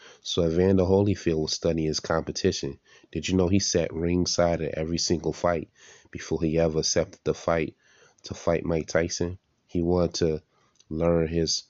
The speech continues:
you know, his, uh, foot movement, the way he swings,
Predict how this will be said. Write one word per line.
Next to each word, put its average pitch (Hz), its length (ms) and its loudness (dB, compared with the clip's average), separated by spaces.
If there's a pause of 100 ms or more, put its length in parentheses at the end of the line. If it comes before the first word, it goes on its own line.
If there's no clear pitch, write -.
(220)
you 90 80 0
know, 85 160 2
his, 82 240 0
uh, 82 160 -2
foot - 320 -2
movement, 76 580 -4 (260)
the 76 100 -10
way 82 200 2
he 78 80 -4
swings, 85 800 2